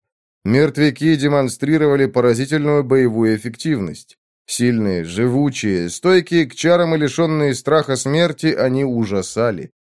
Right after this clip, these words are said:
Чтобы справиться с одной тварью, требовалось три, а то и все четыре бойца. Да и то не всегда. Было хорошо видно, как один из неупокоенных одним ударом снес голову хлипкому пирату с саблей, ногой отшвырнул второго, и лишь третий развалил его на две части ударом абордажного топора.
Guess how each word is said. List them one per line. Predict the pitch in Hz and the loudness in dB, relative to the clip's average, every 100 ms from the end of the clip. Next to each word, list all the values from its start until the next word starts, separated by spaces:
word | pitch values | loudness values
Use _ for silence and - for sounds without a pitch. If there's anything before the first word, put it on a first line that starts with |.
| _ - | _ -8
Чтобы | - 131 120 | -2 2 0
справиться | - 127 127 110 110 | 2 2 2 2 -2
с | 110 | -2
одной | 110 123 117 | 0 0 0
тварью, | 110 135 120 117 | 2 0 2 -2
требовалось | 123 123 113 113 113 101 - | 0 0 0 0 0 -2 -4
три, | 117 139 131 | -2 2 2
а | 107 | 2
то | 117 | 0
и | 113 | 0
все | 98 117 | 0 -4
четыре | 113 107 139 151 | -4 -4 -2 0
бойца. | 123 107 87 - 73 - _ _ 92 | 2 0 -2 -8 -10 -10 _ _ -4
Да | 104 | -2
и | 95 | -2
то | - 165 | -2 0
не | 175 | 0
всегда. | 143 - 90 78 69 - _ _ - | -2 -6 -10 -8 -10 -14 _ _ 0
Было | 160 190 | 4 4
хорошо | - 190 185 196 | 4 2 2 2
видно, | 185 185 180 | 2 2 0
как | 175 165 | 0 0
один | 165 175 | 2 2
из | 147 | 2
неупокоенных | 160 156 156 165 185 175 165 139 | 0 2 0 4 4 4 0 0
одним | 151 143 175 170 | 0 0 0 2
ударом | 160 170 160 | 2 2 2
снес | 120 147 151 117 | -2 -2 0 0
голову | 127 170 156 151 | 0 2 2 0
хлипкому | 147 156 - 151 143 | 0 -2 0 -2 0
пирату | 147 151 139 139 | 2 0 0 -4
с | - | -6
саблей, | - 170 151 135 110 - _ _ | -2 0 2 0 0 -4 _ _
ногой | 160 170 175 202 | 0 2 4 4
отшвырнул | 190 - 170 175 190 175 | 4 2 2 4 4 2
второго, | 156 175 185 170 | 2 2 4 2
и | 165 | 2
лишь | 160 131 | 2 -2
третий | - 156 151 127 127 | 0 2 2 2 0
развалил | 120 107 113 113 | 2 2 2 2
его | 107 104 | 2 2
на | 107 104 | 0 0
две | 101 | -2
части | 95 123 113 - | 0 0 0 0
ударом | 110 101 110 104 101 | -2 2 2 2 0
абордажного | 101 98 98 92 87 90 87 | 0 0 0 -2 -4 -6 -6
топора. | 92 - 90 78 | -6 -4 -4 -6